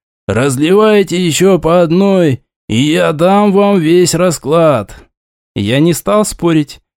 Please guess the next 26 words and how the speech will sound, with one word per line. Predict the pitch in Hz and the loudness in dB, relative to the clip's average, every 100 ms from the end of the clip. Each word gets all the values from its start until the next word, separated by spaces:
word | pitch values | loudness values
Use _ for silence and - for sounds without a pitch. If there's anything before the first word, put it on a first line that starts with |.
| - | -6
и | 113 | -2
разлил | 117 107 139 196 | -2 0 0 0
ещё | 107 - 135 | 0 -2 -4
по | 120 | -4
стаканчику. | - 117 - 113 98 101 - 98 - | -4 -4 -2 -4 -4 -10 -14 -14 -2
Мы | 220 240 | 0 2
выпили. | 190 180 151 143 - _ _ - | 0 -2 -4 -6 -10 _ _ -6
Жуль | 104 131 220 | -2 0 0
зажмурился, | 165 160 151 156 107 98 - - | 0 0 0 0 0 -4 -10 -12
крякнул | - 113 180 185 180 - | -4 -2 -2 -2 -2 -2
и | 113 | -2
занюхал | 117 139 156 131 | 0 0 0 -2
пирожком. | 127 123 123 - 104 90 - _ _ _ | -2 -2 -4 -6 -8 -8 -12 _ _ _
Поставил | 107 107 - 127 117 | -4 -2 -2 0 0
стаканчик | 104 107 127 180 - 101 107 | -2 -4 -2 -2 -2 -4 -4
и | |
произнёс: | 107 117 127 123 110 - - _ _ _ _ _ _ _ _ - | -2 0 0 0 -2 -6 -14 _ _ _ _ _ _ _ _ -4
"Так | 160 185 202 - | -2 -2 -2 -2
вот, | 226 233 214 202 190 180 | 2 2 4 4 2 0
слушайте. | - - 110 160 226 180 113 - 101 92 - 69 - _ _ _ _ | -4 -8 -4 0 2 2 0 -2 -4 -6 -10 -14 -14 _ _ _ _
Мы | - 123 208 262 247 | -4 0 0 2 0
все | 185 180 214 214 | -2 -2 0 2
живём | 139 135 156 175 190 185 | 0 0 2 2 2 0
в | 127 | 0
империи | 123 110 139 165 156 147 139 | 0 0 0 2 2 2 0
Деров. | 117 127 131 110 92 - | -2 -2 0 -2 -6 -12